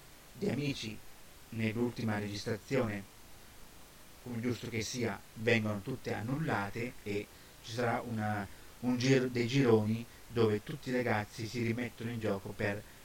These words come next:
riconquistare la maglia dorata e, diciamo, riaccedere al, al serale di Amici, naturalmente vota-,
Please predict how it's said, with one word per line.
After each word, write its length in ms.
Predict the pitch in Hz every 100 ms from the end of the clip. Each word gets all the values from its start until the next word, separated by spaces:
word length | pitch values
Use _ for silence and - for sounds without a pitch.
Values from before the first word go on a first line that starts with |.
| -
riconquistare 840 | 117 123 123 117 131 123 107 101 104
la 120 | 104
maglia 360 | 101 101 104 104
dorata 540 | 120 127 95 92 110 -
e, 260 | 107 107 110 - - - - -
diciamo, 420 | 120 131 123 110 - - - - - - - - - - - - -
riaccedere 840 | 143 156 - - 165 113 104 101 - -
al, 420 | 104 101 98 90 - - - - - - - -
al 160 | 127 117
serale 520 | - 117 104 101 110 -
di 180 | 127
Amici, 460 | 117 107 101 - 139 -
naturalmente 480 | 123 120 131 113 123
vota-, 560 | 110 160 147 110 104